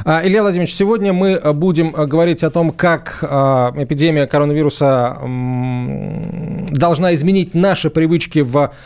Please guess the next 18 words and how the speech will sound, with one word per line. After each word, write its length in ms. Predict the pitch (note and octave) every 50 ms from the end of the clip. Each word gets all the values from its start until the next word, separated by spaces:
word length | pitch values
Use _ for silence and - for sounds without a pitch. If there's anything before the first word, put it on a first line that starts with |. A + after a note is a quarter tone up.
| - - - -
общении 440 | C3+ B2+ - - - F#3 E3+ E3 D#3+
с 40 | C#3
животными, 360 | C#3+ G#3 B3+ C#4 B3+ A3+ E3+
потому 280 | C#3 - E3 D#3+ F3 D#3+
что 160 | - - E3
о 40 | D#3+
том, 160 | G3 F#3+ F3
как 220 | - F#3 D#3+ -
она, 400 | E3+ E3 E3+ F3 E3+ E3 D#3 D3 C#3+
м, 180 | D3+ C#3+ D3 D3
изме-, 420 | - D#3+ B2 C3+ E3 F3 F3 E3+ E3+
изменила 640 | - E3 D3 B2+ C#3+ D#3+ E3+ E3+ F#3+ G#3 G3+ F3 D#3
уже 300 | D3 C#3+ B2+ A#2 D#3+ C#3+
фактически 520 | - - C3 B2 - E3+ D3 - - - D3
наши 320 | D3 E3 E3 D3+ - D#3
привычки, 560 | - D#3+ E3 E3 E3+ C#3 D#3+ - - D#3 D3 C#3
а, 440 | C3 B2+ C3+ C3+ C3 B2+ B2 - -
вообще, 840 | D3+ C#3+ D3 B2 B2+ E3+ E3+ D3+ C#3+ - - - - A3+ B3 A#3+